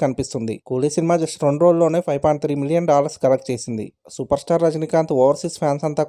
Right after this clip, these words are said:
కూడా కూలీని గ్రాండ్ గా రిసీవ్ చేసుకున్నారు. అందుకే ఇండియా కలెక్షన్స్ అటు ఇటుగా ఉన్నా కూడా యూఎస్ లో మాత్రం దూకుడు చూపిస్తున్నాయి. ఇక రెండు రోజుల్లో కూలీ కలెక్షన్స్ టూ హండ్రెడ్ క్రోర్స్ దాటాయి. ఇండిపెండెన్స్ డే వీకెండ్ టార్గెట్ చేసుకుని కూలీ రిలీజ్ చేశారు మేకర్స్. సినిమాకు అదిరిపోయే టాక్ ఏమీ రాలేదు. అయితే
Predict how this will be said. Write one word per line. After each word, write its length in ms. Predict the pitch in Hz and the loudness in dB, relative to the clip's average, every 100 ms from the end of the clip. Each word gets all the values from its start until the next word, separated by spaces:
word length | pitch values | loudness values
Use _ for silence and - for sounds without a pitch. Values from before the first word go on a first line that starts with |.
| 151 | 0
కూడా 200 | 135 151 - | 0 0 0
కూలీని 400 | 139 151 143 151 139 | 0 0 -2 -4 0
గ్రాండ్ 280 | 131 135 151 | 0 2 0
గా 60 | 143 | 0
రిసీవ్ 240 | 135 135 135 | -4 -6 -4
చేసుకున్నారు. 480 | 117 - 113 110 - _ 123 | -6 -6 -6 -4 -8 _ -8
అందుకే 260 | 117 131 170 151 | -6 0 0 2
ఇండియా 180 | 160 165 | 2 4
కలెక్షన్స్ 380 | 151 151 170 160 | 2 0 -6 -4
అటు 140 | 135 139 | -4 -4
ఇటుగా 240 | 143 147 143 | -4 2 2
ఉన్నా 160 | 143 139 143 | 2 -4 -2
కూడా 160 | 127 135 127 | 0 0 0
యూఎస్ 240 | 131 147 165 | 0 0 0
లో 40 | 156 | 0
మాత్రం 240 | 135 143 156 139 | 0 -2 -4 -4
దూకుడు 260 | 135 147 139 | -4 -4 -6
చూపిస్తున్నాయి. 540 | 120 - - 117 107 - 120 | -8 -8 -6 -4 -4 -6 -2
ఇక 100 | 139 127 | 0 0
రెండు 160 | 127 147 | 2 4
రోజుల్లో 300 | 160 175 175 - | 4 2 0 2
కూలీ 180 | 156 160 | 0 4
కలెక్షన్స్ 380 | 147 156 165 160 151 | 2 0 -6 -4 -2
టూ 60 | 143 | 0
హండ్రెడ్ 220 | 147 143 | 0 0
క్రోర్స్ 220 | 147 151 151 | 0 0 2
దాటాయి. 340 | 123 120 120 107 - 123 | 2 4 0 -2 -12 -8
ఇండిపెండెన్స్ 460 | 127 165 160 170 180 | -2 0 0 0 2
డే 60 | 170 | 0
వీకెండ్ 280 | 160 175 165 | 2 -2 0
టార్గెట్ 300 | 160 156 160 165 | 0 0 -2 -2
చేసుకుని 360 | 160 - 156 170 - | -2 -2 -6 -6 -4
కూలీ 220 | 147 156 147 | -2 0 0
రిలీజ్ 220 | 143 143 | -2 -2
చేశారు 300 | 143 139 135 160 131 | -4 0 0 2 0
మేకర్స్. 320 | 120 117 - - | 0 -4 -4 -10
సినిమాకు 340 | 123 135 156 180 151 | -6 -2 0 4 2
అదిరిపోయే 380 | 156 160 156 151 | 2 2 2 4
టాక్ 200 | 139 139 165 | 2 2 0
ఏమీ 140 | 160 | 2
రాలేదు. 340 | 131 127 123 117 - | 2 2 0 -4 -6
అయితే 180 | 131 | 0